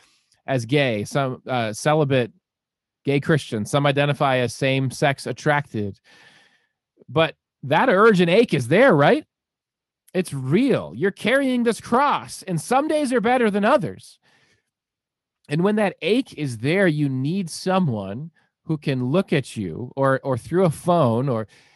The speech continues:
and, and the, the best we can do, maybe on Zoom or on video, and say, "Brother, sister, you are loved.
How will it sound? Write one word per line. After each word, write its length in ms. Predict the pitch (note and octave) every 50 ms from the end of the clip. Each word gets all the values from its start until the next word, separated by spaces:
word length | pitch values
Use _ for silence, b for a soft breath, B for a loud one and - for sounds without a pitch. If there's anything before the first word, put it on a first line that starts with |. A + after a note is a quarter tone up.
| b b
and, 160 | C#3 D3 C#3
and 200 | - - C3 C#3 -
the, 200 | - C3+ C#3 -
the 120 | C3 C3
best 300 | A2 D3+ E3 D3+ - -
we 120 | D#3 E3 D3
can 160 | - D3 C3
do, 260 | A#2+ C3+ E3+ F3 D3
maybe 320 | B2+ C3+ C#3 C#3 D3 D3
on 160 | C#3 C3 B2+ A#2+
Zoom 380 | G#2 A2 B2+ D#3 E3 D#3+ C#3+
or 140 | C3 B2 A#2+
on 120 | A#2+ A#2
video, 440 | A2 A2 C#3 D#3 D#3+ C3+ A#2 A2 A2
and 180 | G#2+ A2+ A#2 A2
say, 540 | - - B2+ A#2 A2+ A2 G#2+ A2 A2+ A2 A2 _ _ _ _ _ _ _ _ _ _ _ _ _ _ _ _ _ _ _ _ _ _ _ _ _ _ _ _
"Brother, 480 | - B2+ C#3 E3+ G3 A#3 B3 B3 A#3 G3+ _ _ _ _ _ _ _ _
sister, 720 | _ - - - - F#3+ G3 - - - A3 A3 A3+ A3+ A3 - _ _ _ _ _ _ _ _ _ _ _
you 300 | A#2+ B2+ E3+ A3+ B3+ -
are 220 | - D#3 D#3 F#2+ F#2
loved. 680 | F2+ F2 G2 A2 B2 B2+ G2 - - _ _ _ _